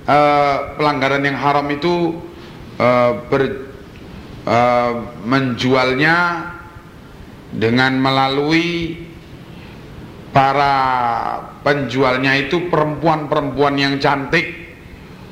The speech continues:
disuruh buka sebagian auratnya sehingga menarik pembeli,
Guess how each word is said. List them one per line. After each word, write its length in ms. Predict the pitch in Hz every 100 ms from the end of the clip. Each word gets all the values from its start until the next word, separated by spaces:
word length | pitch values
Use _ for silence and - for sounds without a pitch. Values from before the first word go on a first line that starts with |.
| - - - - - - -
disuruh 460 | 117 - 135 135 127
buka 580 | 120 - 143 143 -
sebagian 560 | - 123 110 113 131 131
auratnya 720 | 117 139 139 139 139 156 151
sehingga 400 | 143 - 120 127
menarik 460 | 135 131 131 143 135
pembeli, 720 | 131 123 120 139 170 147 -